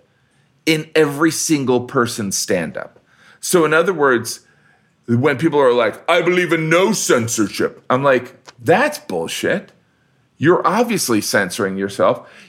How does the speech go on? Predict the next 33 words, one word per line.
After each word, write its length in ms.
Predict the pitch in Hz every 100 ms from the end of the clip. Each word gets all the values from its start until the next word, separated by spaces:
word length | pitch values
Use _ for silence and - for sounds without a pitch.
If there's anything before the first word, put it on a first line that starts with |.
| -
We 240 | 135 247
censor 480 | 330 - 226 208 220
ourselves 560 | 214 208 - 190 190 -
in 80 | 180
front 260 | - 226 214
of 140 | 185
individual 720 | 208 208 196 185 214 214 185
audiences. 880 | 165 233 359 294 110 - - - - - _ _ _ _ _ _
Like, 240 | 165 160 -
I 80 | 202
did 200 | 226 233
a 80 | 170
show 260 | - 151
last 340 | 151 147 135 147
night, 360 | 214 196 104 - - - - _
and 300 | 165 151 139 -
it's 260 | 117 117 -
like, 220 | 120 101
it 60 | 104
was 240 | 110 -
the 180 | 110 101
fourth 640 | - - - - 123 120
show 300 | - 127 110
back, 520 | 90 110 104 80 - - - - _
and 120 | 139
it's 200 | 139 139
weird. 440 | 123 226 254 90 95
You 140 | 127
hear 600 | 117 - - 294 254 240
a 100 | 185
laugh, 580 | 165 123 87 80 - - _ _ _ _ -
and 220 | 160 156
then 320 | 143 143 139